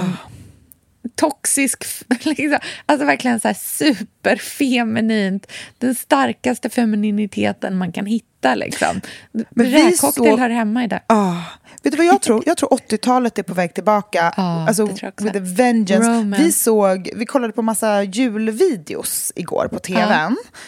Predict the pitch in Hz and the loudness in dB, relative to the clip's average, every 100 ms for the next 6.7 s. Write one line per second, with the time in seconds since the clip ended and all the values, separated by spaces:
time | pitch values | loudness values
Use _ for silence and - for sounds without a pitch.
0 | - 175 180 170 165 170 - _ - 233 | -8 -2 0 2 0 -4 -8 _ 2 4
1 | 220 - 208 269 208 180 180 190 180 165 | 4 2 2 2 2 0 0 0 0 -2
2 | 180 170 156 180 180 180 - 233 - - | -2 -2 0 0 0 -2 -2 -2 -2 -4
3 | 180 240 - - - 226 185 175 165 156 | -4 -4 -6 -20 -4 2 4 4 4 2
4 | 151 151 151 160 - - - _ _ - | 0 0 -2 -6 -8 -18 -20 _ _ -2
5 | 247 262 240 - _ _ _ - _ - | 2 2 -2 -6 _ _ _ -20 _ 0
6 | - 381 392 381 440 415 | 4 4 4 2 0 2